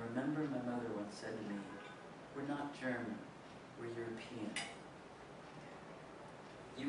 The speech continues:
reach a certain point in your life and you look back, and if not find forgiveness, you come up with a new concept of need.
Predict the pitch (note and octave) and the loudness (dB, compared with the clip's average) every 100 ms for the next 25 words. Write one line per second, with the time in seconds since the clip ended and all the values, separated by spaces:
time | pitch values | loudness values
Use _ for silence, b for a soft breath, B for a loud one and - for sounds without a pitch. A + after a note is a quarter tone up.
0 | D#3 E3+ - - D3+ C#3 - - B2+ B2 | 6 6 2 4 4 4 2 0 0 0
1 | - A2+ G#2 G#2 - A2 G#2+ D3+ - - | 0 4 4 4 -2 -4 4 4 4 6
2 | - - - - - - - A#2+ A#2 A2+ | 6 4 0 -6 -8 -10 -6 -4 -4 -4
3 | - C3+ C#3 - C#3+ B2+ A#2 - - B2 | -4 -2 -2 0 2 2 2 -2 2 2
4 | A#2+ A#2 - - B2 G#2 G2+ - - - | 2 -2 -4 0 0 2 0 -2 -6 -8
5 | - - - - - C3+ D#3 D3+ B2+ - | -10 -10 -10 -8 -2 0 4 6 4 2
6 | A#2 A2+ A2+ B2 - - - - - - | -2 -2 -2 -2 -2 -2 -4 -4 -6 -2
7 | A#3+ A#3+ | 0 0